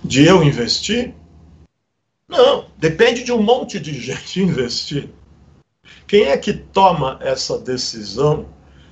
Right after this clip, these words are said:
individualmente de carregar a economia nas costas? Eu volto a dizer, você não pode esperar que o setor privado corra um risco desse. É correr o risco de perder tudo.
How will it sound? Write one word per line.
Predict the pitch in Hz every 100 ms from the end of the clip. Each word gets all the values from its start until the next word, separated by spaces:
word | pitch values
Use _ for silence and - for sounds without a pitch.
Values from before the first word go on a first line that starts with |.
| -
individualmente | 196 247 175 156 110 147 143 135 110 110 120 160 143 - - - - -
de | 196 - - - - - - -
carregar | - 175 170 175 156 - 165 180 156
a | 156
economia | 147 175 170 143 123 143 151
nas | 143 135 -
costas? | - 113 92 - - - - - - - - - -
Eu | - -
volto | 120 117 120
a |
dizer, | 120 220 208 135 -
você | 123
não | 139 214
pode | 120 120 120 151 - - - -
esperar | - - - 190 143 127 107 - -
que | -
o |
setor | - 151 147 - -
privado | - 165 131 98 95 104 120 214 - - - -
corra | 131 127 120 - - - -
um | 196
risco | - 117 - - 262
desse. | 311 165 147 - - - - - - - -
É | 127
correr | - 147 180
o |
risco | 147 170 - 170
de | 170
perder | 165 147 - 151
tudo. | - 147 -